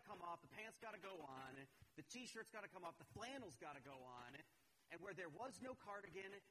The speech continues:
there will be a cardigan. Right? We get the snow tires ready. We take the air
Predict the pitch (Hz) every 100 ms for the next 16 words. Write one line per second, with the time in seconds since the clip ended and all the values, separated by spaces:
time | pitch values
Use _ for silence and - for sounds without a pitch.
0 | - 151 147 143 147 147 135 135 123 123
1 | 117 107 87 - - - - - - -
2 | - - - - - - - - - 147
3 | 175 214 214 - - - _ _ _ -
4 | 214 254 254 - 190 202 233 - 185 165
5 | 143 139 117 120 123 110 80 120 165 -
6 | 240 - - 190 233